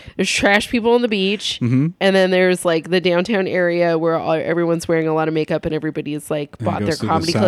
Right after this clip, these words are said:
Speaker 2: South Bay,
Speaker 1: tickets.
Speaker 2: into
Speaker 1: And then
Speaker 2: the East County, and then up
Speaker 1: Exactly.
Speaker 2: into the North County, and then, yeah.
Speaker 1: Yeah, yeah, I like the trash ring, for
Speaker 2: Mm-hmm.
Speaker 1: sure. Um, I definitely, like, when I'm in clubs down there, I have to, like,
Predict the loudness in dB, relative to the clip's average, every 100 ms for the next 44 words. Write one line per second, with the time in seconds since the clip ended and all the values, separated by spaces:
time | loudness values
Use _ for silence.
0 | 2 0 2 2 2 -2 -6 -12 _ _
1 | -20 -12 -2 2 2 2 0 -4 -4 -2
2 | 0 0 0 -2 -2 -2 0 2 0 -2
3 | -4 -4 0 2 2 2 2 2 0 0
4 | -2 -4 -4 -4 -4 -2 -4 -6 -2 2
5 | 2 0 -10 -8 0 0 2 2 2 0
6 | 0 2 2 0 -8 -10 -8 -4 -2 -2
7 | -4 -6 -6 0 2 2 -2 -2 -2 0
8 | 2 2 2 2 0 0 -2 -2 -4 -2
9 | -4 -4 -6 -10 -10 -10 -6 -6 -4 -6
10 | -4 -4 -4 -6 -6 -6 -6 -10 -14